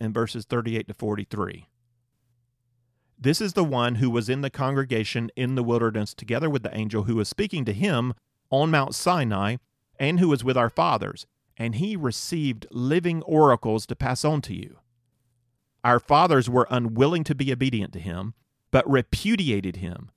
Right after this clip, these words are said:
and in their hearts turned back to Egypt, saying to Aaron, 'Make for us gods who will go before us. For this Moses who led us out from the land of Egypt, we do not know what happened to him.'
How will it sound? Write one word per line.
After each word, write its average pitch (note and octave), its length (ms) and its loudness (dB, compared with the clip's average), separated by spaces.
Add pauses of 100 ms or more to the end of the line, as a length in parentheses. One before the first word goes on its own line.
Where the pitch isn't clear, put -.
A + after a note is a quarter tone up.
(180)
and B2+ 180 -4
in G3+ 220 0
their G3+ 200 2
hearts C3+ 580 2
turned C#3 380 0
back C3 240 2
to - 140 -6
Egypt, D3+ 460 -6 (480)
saying F3 320 2
to D3 140 2
Aaron, D3 360 4
'Make D#3+ 200 0
for C#3 180 4
us A2+ 120 0
gods D3+ 400 2
who C3 60 0
will A#2 120 0
go C3+ 180 4
before B2+ 400 4
us. F2+ 220 -8 (260)
For C#3 120 4
this C3+ 220 4
Moses C3 420 2
who B2+ 100 -2
led C3 200 2
us A#2+ 100 -2
out C#3+ 200 0
from B2+ 100 2
the A#2+ 100 2
land B2+ 220 0
of A2+ 80 -2
Egypt, G3 320 -2 (100)
we E3+ 200 0
do G#3 100 4
not F#3+ 140 2
know F#3 100 6
what F3 140 4
happened E3+ 320 2
to G#2 80 0
him.' F#2 320 -6